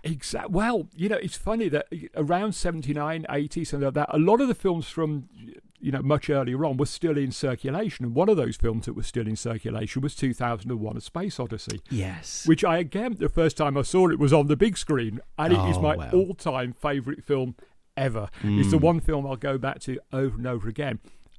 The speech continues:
Speaker 1: And so, yeah, when, when you get this sort of Space Gate sequence, I'm thinking, "Hang on a minute, this guy knows his
Speaker 2: <laughs>
Speaker 1: stuff. He's been watching the right films, hasn't he?"
Speaker 2: Yeah, I think Don
Speaker 1: And
Speaker 2: was definitely a fan, yeah.
Speaker 1: A big fan, yeah, you can definitely tell that. And there were other kind of little references in it as well that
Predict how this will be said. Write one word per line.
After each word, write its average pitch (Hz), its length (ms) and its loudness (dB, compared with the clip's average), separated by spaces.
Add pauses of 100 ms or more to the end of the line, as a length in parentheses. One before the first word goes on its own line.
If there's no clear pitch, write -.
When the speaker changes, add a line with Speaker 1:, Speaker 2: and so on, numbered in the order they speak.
(120)
Speaker 1:
And 165 120 4
so, - 140 2
yeah, 208 220 6
when, 185 300 2
when 185 140 2
you 208 80 0
get 185 160 -4
this 151 140 2
sort 151 120 -2
of 131 60 -4
Space 156 360 -2
Gate - 240 -4
sequence, 120 360 -4
I'm 143 120 -2
thinking, 143 320 -2 (160)
"Hang 175 480 -4
on 113 160 -2
a 123 40 4
minute, 120 320 4
this 233 200 0
guy 139 260 2
knows 110 280 0
his 107 200 -4
Speaker 2:
<laughs> - 120 -8
Speaker 1:
stuff. 143 320 -2
He's 240 160 0
been 214 180 0
watching 170 340 6
the 143 140 4
right 123 320 0
films, 117 340 -2
hasn't 220 300 2
he?" 143 140 2
Speaker 2:
Yeah, 117 140 4
I - 80 4
think 143 120 -6
Don 127 160 6
Speaker 1:
And 214 60 6
Speaker 2:
was 208 100 4
definitely 101 440 0
a 90 60 2
fan, 92 540 -2
yeah. - 420 -10
Speaker 1:
A 180 60 -4
big 190 400 6
fan, 131 300 2
yeah, 185 200 6
you 160 180 4
can 151 120 -2
definitely 165 400 2
tell 196 220 2
that. 170 100 2
And 233 100 4
there 269 80 6
were 285 100 6
other 302 140 2
kind 233 240 -2
of 180 160 -2
little 156 220 -4
references 143 640 -2
in 123 80 0
it - 80 -4
as 117 140 -4
well 180 240 0
that 131 220 -2